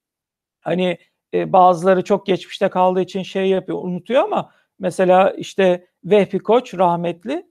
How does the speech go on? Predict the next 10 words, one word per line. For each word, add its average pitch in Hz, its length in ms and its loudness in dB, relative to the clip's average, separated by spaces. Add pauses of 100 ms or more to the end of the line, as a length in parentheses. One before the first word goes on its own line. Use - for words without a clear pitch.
(500)
bir 185 220 -8
bakkal 359 420 2
dükkanıyla 294 480 -2
işe 226 240 2
başlıyor. 143 500 -2 (840)
Şu 220 180 0
an 220 240 4
Türkiye'nin 220 580 -4
en 220 280 -2
büyük, 196 380 -6